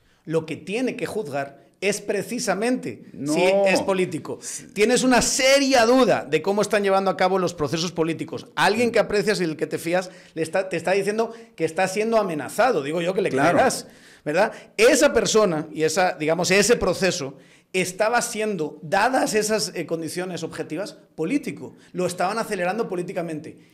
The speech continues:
Speaker 1: Y tú eres alguien bien informado del proceso político,
Speaker 2: S-,
Speaker 1: y
Speaker 2: sí,
Speaker 1: ese
Speaker 2: pero
Speaker 1: proceso político tenía
Speaker 2: lo
Speaker 1: unos
Speaker 2: que es
Speaker 1: incentivos y una tensión
Speaker 2: Por
Speaker 1: que
Speaker 2: supuesto.
Speaker 1: tu consideración podía haber sido perfectamente
Speaker 2: Lo
Speaker 1: política.
Speaker 2: que
Speaker 1: No te
Speaker 2: pasa,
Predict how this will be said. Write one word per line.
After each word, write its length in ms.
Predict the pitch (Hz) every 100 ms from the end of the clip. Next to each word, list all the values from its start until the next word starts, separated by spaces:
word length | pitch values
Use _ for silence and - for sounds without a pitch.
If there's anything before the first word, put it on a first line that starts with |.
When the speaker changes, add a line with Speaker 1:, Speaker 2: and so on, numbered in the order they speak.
| _
Speaker 1:
Y 120 | 185
tú 100 | 160
eres 120 | 220
alguien 220 | 196 202 190
bien 120 | 165
informado 460 | 160 160 139 151
del 120 | 175 175
proceso 480 | 120 - 120 143
político, 420 | 127 131 131 139 202
Speaker 2:
S-, 320 | - - -
Speaker 1:
y 40 |
Speaker 2:
sí, 280 | - - 185
Speaker 1:
ese 180 | - 196
Speaker 2:
pero 120 | 226
Speaker 1:
proceso 280 | 202 185 202
político 520 | 214 175 170 175 214 214 - -
tenía 220 | 160 165
Speaker 2:
lo 60 | 233
Speaker 1:
unos 180 | 254
Speaker 2:
que 80 | 233
es 60 | 208
Speaker 1:
incentivos 640 | 127 180 165 175 127 - -
y 100 | 175
una 180 | 214
tensión 500 | 214 185 - 165 240 - -
Speaker 2:
Por 140 | - 131
Speaker 1:
que 60 |
Speaker 2:
supuesto. 520 | 131 131 156 165 - 226
Speaker 1:
tu 80 |
consideración 1000 | 226 214 - 185 180 175 180 180 196 -
podía 400 | - 185 190 262
haber 160 | 226 196
sido 180 | 233 240
perfectamente 520 | 170 170 190 196 202
Speaker 2:
Lo 40 |
Speaker 1:
política. 320 | 190 254 117
Speaker 2:
que 120 | - 185
Speaker 1:
No 100 |
te 60 |
Speaker 2:
pasa, 40 | 180